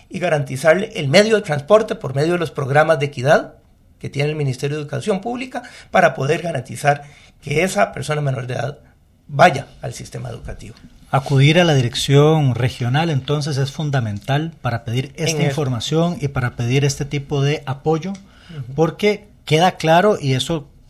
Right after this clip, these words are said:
Speaker 2: vamos a reiterarlo, no es posible que un estudiante se quede sin estudiar porque no hubo cupo, ¿verdad?
Speaker 1: Así es.
Speaker 2: Aquí estamos hablando de que es un derecho humano, de que es fundamental, de que no puede ser violentado.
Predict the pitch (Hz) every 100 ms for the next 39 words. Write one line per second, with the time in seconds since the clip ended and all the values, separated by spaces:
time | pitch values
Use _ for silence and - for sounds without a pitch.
0 | - 131 135 151 165 131 113 110 123 156
1 | 180 185 - 147 156 170 180 175 - -
2 | 127 - 180 190 190 185 - 147 147 160
3 | 147 131 131 139 139 151 - 113 - 156
4 | 156 135 92 - - - - - - -
5 | 175 156 - 135 - 120 123 165 208 -
6 | - - - - 139 143 160 170 170 143
7 | - - _ - _ - - - - 151
8 | 131 135 - - 131 - 170 196 147 135
9 | 147 - 185 214 180 175 196 196 175 190
10 | 185 180 175 - 170 151 135 107 123 143
11 | 135 180 170 147 117 - 120 107 - 117
12 | 120 131 135 160 156 160 151 156 139 107
13 | - 123 110 92